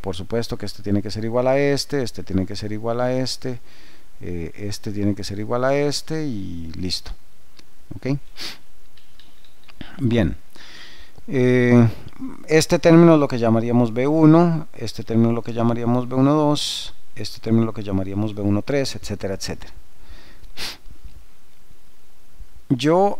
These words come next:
lo que más o menos voy a poder determinar es quién es B.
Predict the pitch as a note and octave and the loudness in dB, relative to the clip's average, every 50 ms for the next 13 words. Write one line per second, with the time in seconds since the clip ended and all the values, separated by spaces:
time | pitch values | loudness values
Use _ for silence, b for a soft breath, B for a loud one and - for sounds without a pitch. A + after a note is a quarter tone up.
0 | - - D#3 D3 C3+ B2+ A2+ - B2+ B2 A#2 A#2 - - - - - - - A#2+ | 0 0 2 2 2 2 0 0 0 0 0 0 -2 -4 -6 -6 -6 -6 -4 0
1 | A#2+ A#2 A#2 B2+ C3+ - D3+ D#3+ D#3 D#3 D#3 D3 D3 D3+ D3 - D3 C#3+ C3+ C#3+ | 2 4 4 4 4 6 8 8 10 10 10 8 8 6 4 4 2 2 2 2
2 | C3+ C3+ B2+ A#2+ A#2 A2+ A2 A#2+ A#2 - - A2 G#2 G#2 G#2+ G#2+ A2+ - F3 E3 | 0 2 4 4 4 4 4 0 -2 0 2 2 2 2 2 0 0 2 4 4
3 | D3+ - | 2 2